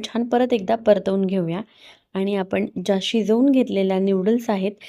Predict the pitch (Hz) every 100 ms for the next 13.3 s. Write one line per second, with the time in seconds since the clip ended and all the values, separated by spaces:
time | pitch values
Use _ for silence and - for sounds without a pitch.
0 | - _ - 202 202 226 214 202 196 185
1 | 185 185 190 190 190 233 233 - _ _
2 | _ 233 214 226 277 277 220 196 196 240
3 | 226 226 220 - 202 190 190 185 160 180
4 | 170 185 - - 190 202 196 202 202 226
5 | - - 254 214 202 196 233 233 - -
6 | - - 214 220 214 214 214 226 - 247
7 | 247 - 196 208 208 208 214 - _ _
8 | _ 233 202 190 208 190 202 196 208 -
9 | 208 - 220 214 202 214 247 254 - 214
10 | 196 190 226 220 - - 190 196 190 185
11 | 180 190 - - - - 208 220 226 220
12 | 190 190 190 185 190 190 202 208 202 262
13 | 254 190 185